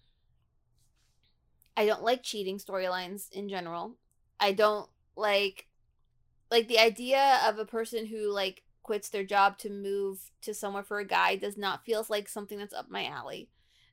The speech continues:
And, like, even watching the first episode the second time, like, having seen the full evolution of everything, there were characters in that first episode that I'm like, "Oh, I'm gonna, I don't know if I'm gonna like these people." And no,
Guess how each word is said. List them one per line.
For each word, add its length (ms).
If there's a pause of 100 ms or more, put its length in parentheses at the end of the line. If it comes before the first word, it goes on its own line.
(340)
And, 520 (500)
like, 240 (100)
even 300
watching 340
the 80
first 240
episode 400
the 80
second 300
time, 380
like, 260 (460)
having 340
seen 280
the 60
full 200
evolution 460
of 100
everything, 500 (440)
there 120
were 80
characters 640
in 140
that 180
first 220
episode 280
that 80
I'm 80
like, 200 (140)
"Oh, 160
I'm 140
gonna, 220 (360)
I 120
don't 260
know 80
if 80
I'm 80
gonna 220
like 240 (400)
these 220
people." 540 (580)
And 480 (180)
no, 400